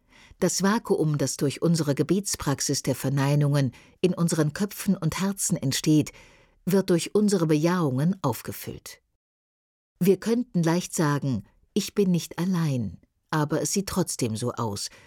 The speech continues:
und in unserem Leben wäre es nur eine intellektuelle Gedankenkonstruktion, dass Gott mit uns ist, ohne es tatsächlich zu fühlen oder zu erfahren.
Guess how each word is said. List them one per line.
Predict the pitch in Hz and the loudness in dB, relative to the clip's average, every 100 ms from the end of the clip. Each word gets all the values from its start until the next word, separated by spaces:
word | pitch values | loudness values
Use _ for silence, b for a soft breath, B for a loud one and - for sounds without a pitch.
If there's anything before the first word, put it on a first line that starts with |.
| b b _ - | b b _ 0
und | 190 | 2
in | 175 165 | 2 0
unserem | 170 175 160 | 0 2 4
Leben | 190 240 180 | 4 4 4
wäre | 165 156 | 4 2
es | - - | -2 0
nur | 180 175 | 0 2
eine | 160 160 | 2 0
intellektuelle | - 165 165 160 - - 214 190 | 2 2 4 2 0 0 2 2
Gedankenkonstruktion, | - 147 165 160 143 135 139 - - 123 - - 139 120 80 b b b | 2 2 2 0 -4 -4 -4 -4 -6 -8 -4 -2 0 0 -4 b b b
dass | - 147 - | -6 -4 -4
Gott | 185 196 - - | -4 -4 -6 -4
mit | 170 190 - | 0 0 0
uns | 139 123 - | -4 -4 -6
ist, | 123 107 - b b b | -8 -8 -8 b b b
ohne | 185 175 175 | 4 4 2
es | - | -2
tatsächlich | - 196 - 160 - 123 - | -6 -4 0 0 0 -6 -4
zu | 170 | -4
fühlen | - 214 185 147 127 b b _ | -2 2 4 4 0 b b _
oder | 190 156 135 | 2 2 0
zu | - - | -2 -4
erfahren. | 190 190 135 110 95 | -2 -4 -4 -6 -12